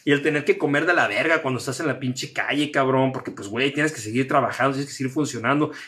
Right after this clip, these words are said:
Y las cosas extras que tienes que hacer para llevarte bien con los clientes, los proveedores, los socios y los,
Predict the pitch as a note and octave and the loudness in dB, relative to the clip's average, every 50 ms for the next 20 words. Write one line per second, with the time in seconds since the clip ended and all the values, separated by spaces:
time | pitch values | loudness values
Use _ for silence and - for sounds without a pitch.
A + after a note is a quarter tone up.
0 | - D#3+ D#3 D#3 C#3 - - D#3+ D#3 G3 F#3 - - D3+ - - F#3+ F#3 - B2 | 0 4 4 4 4 2 0 -2 0 0 -2 -2 -2 -4 -2 -2 -2 -2 -2 -4
1 | - C3 C#3+ E3 E3 - C#3+ A#2 - C3+ C3 C3 - E3+ D3 B2+ A#2 A#2 B2 B2+ | -2 -2 -2 -2 -2 -2 -4 -4 -2 -4 -4 0 0 0 2 2 2 0 0 0
2 | - D3+ C#3 C#3 C#3 - D#3+ C#3 A#2 - - A2 G#2+ G#2+ A2+ B2+ C#3 C#3+ D#3 C3+ | 0 0 0 0 0 0 0 0 0 -2 -6 -6 -4 -2 -2 -2 0 0 0 0
3 | B2 A2 A2+ G2+ - A#2 A2 G2+ F#2+ G2 G#2+ A#2 C#3 D#3+ D#3 B2 A#2 A2 F#2+ - | 0 0 -4 -8 -8 -8 -8 -8 -6 -6 -2 0 2 2 2 0 -2 -8 -12 -10
4 | - - - C3+ C3 - D#3+ C3+ C3 A#2+ G#2+ G2+ - - - | -10 -6 -4 -4 -2 -2 -4 -6 -6 -8 -12 -14 -18 -18 -18